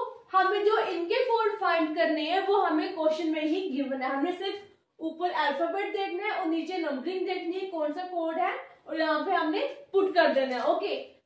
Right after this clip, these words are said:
first है हमारा बी। क्या code given है हमें B का? सेवन। तो यहाँ पे क्या आ जाएगा code B का? Seven। Then next देखो F। एफ का code है गिवन है हमें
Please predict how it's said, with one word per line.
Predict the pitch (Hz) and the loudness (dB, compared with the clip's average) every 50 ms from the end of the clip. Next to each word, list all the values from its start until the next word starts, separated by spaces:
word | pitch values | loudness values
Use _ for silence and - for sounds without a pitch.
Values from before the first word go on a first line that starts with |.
| _ _ - | _ _ -10
first | 381 381 381 - - 494 | -8 -8 -8 -10 -10 -10
है | 453 453 | -8 -8
हमारा | 453 - 381 370 339 349 381 - - | -8 -8 -8 -8 -8 -6 -6 -8 -8
बी। | 285 254 311 262 240 - - - - - _ _ _ _ _ _ - | -8 -10 -10 -10 -10 -14 -16 -20 -20 -20 _ _ _ _ _ _ -2
क्या | 370 370 370 381 | 0 0 2 0
code | 381 - 403 403 392 330 | 0 -4 -4 -6 -6 -4
given | 349 370 381 381 370 | -2 -2 -2 -2 -4
है | 415 415 | -4 -4
हमें | 381 392 381 - | -2 -2 -4 -4
B | 320 359 359 | -2 -2 -2
का? | 359 403 427 453 494 - - - - - - | -2 -2 -4 -4 -4 -6 -10 -16 -20 -14 -6
सेवन। | - 302 269 262 254 247 320 370 466 466 - - - - _ | -2 0 2 2 2 2 2 2 0 0 -4 -8 -12 -16 _
तो | - 311 | -8 -6
यहाँ | 302 302 311 302 294 285 | -2 -2 0 0 -2 -2
पे | 370 | -4
क्या | - 359 359 | -2 0 0
आ | 359 - 339 330 | 0 0 0 -2
जाएगा | 330 330 349 - | -2 -4 -6 -6
code | - 339 330 330 269 254 | -2 0 0 0 2 2
B | 311 320 320 | 2 0 2
का? | - 392 427 480 - - - - - _ _ _ - | 2 2 0 0 -2 -4 -10 -14 -20 _ _ _ -6
Seven। | - 294 269 262 254 320 349 - - - - - - - _ _ _ _ _ _ _ _ _ _ _ - | -2 0 2 4 4 6 4 4 4 0 -6 -8 -14 -20 _ _ _ _ _ _ _ _ _ _ _ -16
Then | 285 277 254 320 339 349 359 | -8 0 2 4 4 4 4
next | 349 330 320 330 - | 4 2 2 0 0
देखो | 381 370 370 370 403 415 453 - - - - - - - - - - | 0 0 0 2 2 0 0 0 -2 -6 -10 -16 -20 -20 -4 2 6
F। | - - - - - 247 226 214 202 196 190 - - _ _ 294 | 6 8 6 6 2 -4 -10 -14 -18 -20 -20 -20 -20 _ _ -4
एफ | 302 330 330 330 | -2 -2 -2 -2
का | 427 440 | -4 -8
code | 427 415 415 403 403 | -8 -6 -6 -6 -4
है | 415 415 415 | -4 -4 -4
गिवन | 392 415 381 403 392 | -4 -6 -6 -6 -6
है | 415 440 | -6 -6
हमें | 403 370 370 415 523 | -6 -6 -6 -6 -8